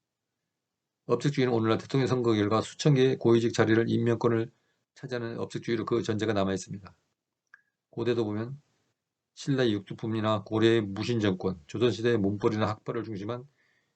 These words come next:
유교 신조를 중심한 정치체제를 의미합니다. 이 체제의 경우 왕은 있어도 형식적인 존재에 그치고 실권은 귀족이 차지-, 좌-, 좌우하고 있습니다.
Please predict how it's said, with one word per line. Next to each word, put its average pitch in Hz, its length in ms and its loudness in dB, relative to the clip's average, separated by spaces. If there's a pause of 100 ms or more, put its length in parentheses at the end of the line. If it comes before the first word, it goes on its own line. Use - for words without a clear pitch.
유교 113 180 -6
신조를 120 340 -6
중심한 107 400 -4
정치체제를 110 600 -2
의미합니다. 90 500 -4 (1300)
이 120 100 -8
체제의 131 320 0
경우 104 240 -2
왕은 113 220 0
있어도 110 320 -2
형식적인 139 420 -2
존재에 107 300 0
그치고 104 520 -2 (440)
실권은 135 380 -4
귀족이 113 280 -2
차지-, 113 360 -6
좌-, 101 280 -2 (200)
좌우하고 98 360 -4
있습니다. 95 420 -14